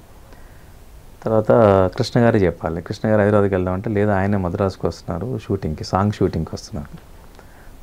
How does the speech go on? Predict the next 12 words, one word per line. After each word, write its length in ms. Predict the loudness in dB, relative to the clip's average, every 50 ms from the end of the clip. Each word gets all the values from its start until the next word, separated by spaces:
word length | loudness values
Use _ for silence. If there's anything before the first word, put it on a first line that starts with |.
| -16 -8 -6
బొటానికల్ 460 | -2 0 2 2 2 4 4 2 4
గార్డెన్లో 360 | 4 2 2 2 0 0 -2
సాంగ్ 300 | -2 -2 -2 -2 -2 -4
షూటింగ్." 340 | -6 -8 -12 -10 -10 -14 -14 -16 -18 -20 -20 -20 -20 -20 -20 -20 -20 -20 -20 -20 -20 -20 -20 -20 -20 -20 -20 -20 -20 -20 -16 -10 -4
నేను, 280 | -2 0 2 2 2
బిఆర్ 280 | 2 4 4 4 6 6
రాజు 220 | 4 4 4 2
గారు, 200 | 2 0 0 -2
కుమారస్వామి 560 | -2 -2 -2 -2 0 -2 -2 -2 -4 -6 -4 -4
గారు 120 | -2 -4
ముగ్గురం 260 | -2 -2 0 0 0
వెళ్ళాం. 280 | -2 -2 -6 -8 -10